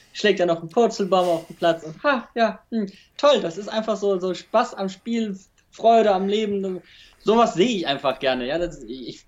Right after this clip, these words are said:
keine Ahnung, ob man das nicht mögen kann. Auch als Gegner so. Da, da freust du dich ja als Gegner schon mit. Ach, schön, trifft zwar gegen uns, ist mir egal, der lächelt so schön. Und, ähm, wenn der halt auf den Platz kommt, ist halt nochmal anders als Adam Scholloy,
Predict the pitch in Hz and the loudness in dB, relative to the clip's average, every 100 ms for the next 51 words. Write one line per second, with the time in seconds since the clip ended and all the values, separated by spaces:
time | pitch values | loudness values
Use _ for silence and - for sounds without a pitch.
0 | - 156 175 156 180 165 160 151 143 147 | -4 0 2 2 0 -2 -2 -2 -2 0
1 | 202 262 - 143 143 127 120 117 117 95 | 0 0 -6 -2 0 0 -2 -2 -2 -4
2 | - - - _ - 139 143 139 - 233 | -10 -20 -20 _ -4 -2 0 -2 2 2
3 | - 123 110 110 120 135 - - 170 170 | 2 -4 -2 -2 0 0 0 0 -2 -2
4 | 143 - - 208 233 170 202 - 294 320 | -2 -2 -2 0 -2 0 0 0 -2 -2
5 | - 294 233 196 - 262 - 226 202 190 | 0 0 0 -2 -4 -4 -2 0 2 2
6 | 196 233 226 240 226 233 220 202 196 190 | 0 -2 -2 -4 0 4 4 4 0 -2
7 | 160 135 - 113 110 _ _ - - 143 | -4 -4 -2 -4 -4 _ _ -20 -6 -2
8 | 151 - 151 147 143 - _ _ _ - | 0 4 4 4 0 -10 _ _ _ -20
9 | - 151 160 160 185 196 190 165 175 180 | -8 -2 2 4 4 4 2 0 -2 -2
10 | 196 - 196 180 175 165 165 - 165 196 | -2 -2 -2 0 -2 2 2 0 0 -2
11 | 151 151 143 151 147 165 175 170 | -4 -6 -2 -2 -2 0 2 2